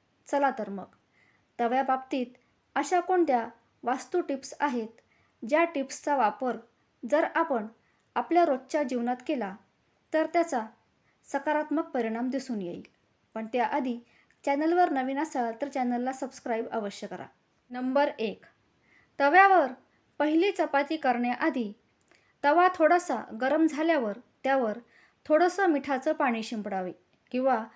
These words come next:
थोडंसं दूध शिंपडले तरी चालेल. त्यामुळे घरात सुख समृद्धी राहते आणि अन्नधान्यामध्ये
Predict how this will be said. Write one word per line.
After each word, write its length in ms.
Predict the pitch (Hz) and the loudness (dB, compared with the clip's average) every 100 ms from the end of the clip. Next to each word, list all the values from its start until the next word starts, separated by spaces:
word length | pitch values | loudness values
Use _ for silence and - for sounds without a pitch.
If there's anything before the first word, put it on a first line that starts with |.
| _ _ _ | _ _ _
थोडंसं 480 | 294 302 330 381 262 | 2 2 2 0 2
दूध 240 | 359 349 - | 0 0 -2
शिंपडले 640 | 320 294 339 269 233 285 - - | -2 2 2 2 0 -4 -8 -4
तरी 200 | 254 220 | -4 -4
चालेल. 340 | 208 196 180 - _ _ _ _ - | -8 -10 -10 -14 _ _ _ _ -6
त्यामुळे 440 | 208 220 285 269 269 _ _ _ | -4 0 2 2 0 _ _ _
घरात 340 | 233 294 339 262 - _ _ - | -2 2 2 2 -8 _ _ -8
सुख 240 | - 349 | -4 -4
समृद्धी 560 | - 320 294 311 262 294 | -2 0 0 0 0 0
राहते 400 | 311 330 254 214 - _ _ _ _ 262 | 0 -2 -4 -6 -10 _ _ _ _ 0
आणि 200 | 320 339 | 2 2
अन्नधान्यामध्ये 1000 | 302 311 320 269 247 254 269 262 233 | 2 2 2 0 -2 -2 -4 -2 -2